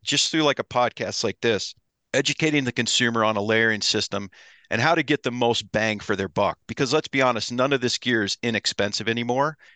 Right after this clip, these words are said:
And so we wanna make sure that the pieces we're selecting are gonna work together holistically to help us kind of achieve this,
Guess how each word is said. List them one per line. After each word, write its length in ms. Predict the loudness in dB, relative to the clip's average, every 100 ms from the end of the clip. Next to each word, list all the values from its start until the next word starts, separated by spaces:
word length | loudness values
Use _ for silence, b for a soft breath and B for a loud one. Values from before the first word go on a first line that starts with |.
| b -6
And 100 | 0
so 220 | 2 2
we 160 | 2 2
wanna 200 | 2 2
make 160 | 0
sure 280 | 2 2 2
that 160 | 2 -2 _
the 80 | -10
pieces 500 | -8 -6 -2 0 0
we're 140 | 0 0
selecting 800 | 2 2 2 0 -6 -8 -8 -14 _ -4
are 140 | -2
gonna 180 | 2 2
work 400 | 2 2 2 0
together 720 | -4 0 2 4 2 0 -2 _ -6
holistically 960 | -2 2 2 2 0 -4 -4 -2 -2 -4
to 100 | -6
help 340 | -2 0 0 2
us 320 | 2 2 -2
kind 200 | -2 -2
of 80 | -2
achieve 560 | 0 0 2 0 0
this, 440 | 0 0 0 -2